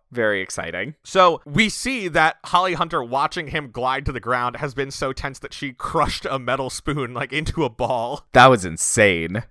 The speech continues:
Speaker 2: Yeah, it was like, uh, like Pokemon. Who is that? Alakazam?
Speaker 1: Yes, yes.
Speaker 2: Who just carries the bent spoon?
Speaker 1: Yeah. Alakazam. <laughs>
Speaker 2: Does Alakazam, like,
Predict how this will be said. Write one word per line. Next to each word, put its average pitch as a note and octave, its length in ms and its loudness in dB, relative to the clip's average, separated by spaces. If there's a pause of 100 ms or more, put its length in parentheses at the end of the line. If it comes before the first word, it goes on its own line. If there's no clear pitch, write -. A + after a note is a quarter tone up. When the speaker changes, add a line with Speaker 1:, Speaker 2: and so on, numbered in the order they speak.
Speaker 2:
Yeah, C#3+ 320 4 (120)
it F3+ 80 0
was G3 140 2
like, F#3+ 180 2
uh, F3 220 4
like E3+ 180 -2
Pokemon. D#3+ 420 2
Who F#3+ 100 -4
is C3+ 80 -4
that? A#2+ 140 -6
Alakazam? F3 720 -2 (160)
Speaker 1:
Yes, C3 640 6 (180)
yes. A2 400 0 (100)
Speaker 2:
Who F3 100 -6
just F3+ 180 -6
carries E3 380 -4
the D3 100 -6
bent C#3 240 -8
spoon? E3 500 -10
Speaker 1:
Yeah. G2+ 360 6 (540)
Alakazam. F2+ 800 -4 (240)
<laughs> - 240 -10
Speaker 2:
Does A#3+ 220 2 (100)
Alakazam, F#3 720 -2
like, D3 300 -4